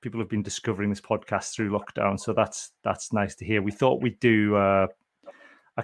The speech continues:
a bit of a recap on the first episode back. And so the plan is, and this was suggested to us by email, this is someone that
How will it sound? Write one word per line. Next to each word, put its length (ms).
a 60
bit 180
of 100
a 20
recap 520
on 100
the 60
first 320
episode 420
back. 460
And 120
so 100
the 80
plan 300
is, 120
and 100
this 120
was 100
suggested 480
to 120
us 140
by 160
email, 320
this 140
is 100
someone 320
that 140